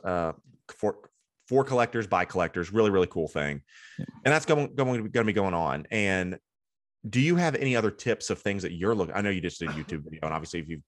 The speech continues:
Speaker 1: people are listening here, if you have not checked that out, go check it out. But what is you, what, what are your plans here for I triple C, man? What do you wanna see accomplished? I know you got some time on a podcast stage.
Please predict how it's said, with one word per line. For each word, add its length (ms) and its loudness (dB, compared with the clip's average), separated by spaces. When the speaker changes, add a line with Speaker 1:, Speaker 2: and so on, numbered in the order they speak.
Speaker 1:
people 220 -2
are 40 -2
listening 300 -2
here, 120 0
if 80 0
you 60 -2
have 80 0
not 140 -2
checked 180 -6
that 140 -6
out, 240 -4
go 160 6
check 280 -2
it 60 -14
out. 320 -12
But 260 2
what 240 0
is 140 0
you, 80 0
what, 260 0
what 120 -2
are 20 0
your 100 -2
plans 380 -2
here 180 -2
for 400 -2
I 140 -2
triple 240 -8
C, 220 -4
man? 240 -4
What 140 2
do 40 -2
you 180 2
wanna 220 2
see 280 -4
accomplished? 440 -6
I 60 -4
know 40 0
you 120 0
got 160 -2
some 80 -10
time 200 -6
on 80 -6
a 60 -6
podcast 460 0
stage. 600 0